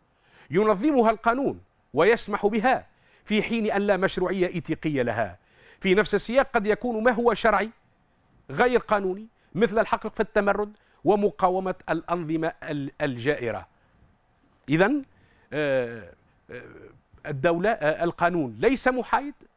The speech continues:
الدلو-، ال-، ال-، القانون يخدم مصالح بعينها بطبيعة الحال، وأيضًا نشهد، آه، عدم، آه، انتظام في العلاقة بين، آه، القانون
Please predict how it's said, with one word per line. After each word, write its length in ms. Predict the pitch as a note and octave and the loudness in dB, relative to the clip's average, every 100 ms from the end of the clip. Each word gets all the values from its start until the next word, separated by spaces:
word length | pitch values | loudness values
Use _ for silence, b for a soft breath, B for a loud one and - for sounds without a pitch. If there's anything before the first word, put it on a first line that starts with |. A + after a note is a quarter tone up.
| _ - | _ -8
الدلو-، 420 | D3+ C#3+ F#3 E3 F3+ | -6 -2 -2 -2 -4
ال-، 180 | F3+ | -6
ال-، 160 | E3 - | -8 -12
القانون 540 | D3+ - F#3 G3 B2 A2+ | -12 -4 -2 -2 -6 -2
يخدم 520 | A3+ - G3+ B3 - | -2 0 -4 -6 -6
مصالح 500 | F3 A3+ B3 A#3+ G#3+ | -2 0 4 2 2
بعينها 600 | F#3 D#3+ A3+ A#3+ B3 D4+ - _ _ _ _ _ _ | -2 -2 -2 -2 -2 -2 -4 _ _ _ _ _ _
بطبيعة 460 | C3+ F#3+ F#3+ G3 F#3+ | -4 -2 2 2 0
الحال، 320 | A3+ C4+ D4+ - _ b b b b b - | 0 -2 -2 -10 _ b b b b b 0
وأيضًا 1300 | G#3 C4+ B3 _ _ _ _ - E4 A3+ F3 A#3 B3 _ _ _ _ _ _ _ - | 2 2 -2 _ _ _ _ 2 4 4 0 0 -6 _ _ _ _ _ _ _ -12
نشهد، 720 | D3+ B3+ - C#3+ D#3 D3+ F#3+ G#3+ _ _ _ _ _ C#3 | 0 0 0 -2 -2 -2 -10 -12 _ _ _ _ _ -4
آه، 240 | D3+ C3+ | -2 0
عدم، 420 | C3 B3 B3 A3+ | 2 2 2 0
آه، 140 | A3+ G#3 _ _ _ - | -2 -6 _ _ _ -14
انتظام 840 | D#3+ D#3+ F#3+ G3+ F#3 F3+ B3+ A3+ G3 | -8 -6 -4 -4 -2 2 4 2 0
في 100 | G3 | 0
العلاقة 720 | D#3 E3+ F#3+ F#3+ F3 F#3 F3 b b A#2+ | 2 2 2 0 -6 -8 -14 b b -2
بين، 340 | E3+ F#3+ F#3 | -2 0 -2
آه، 920 | F#3 F3+ _ _ - C#3 D3+ C#3 - | -4 -4 _ _ -2 2 2 0 -2
القانون 640 | E3+ - E3 E3+ E3+ E3+ | -4 0 0 0 -2 -6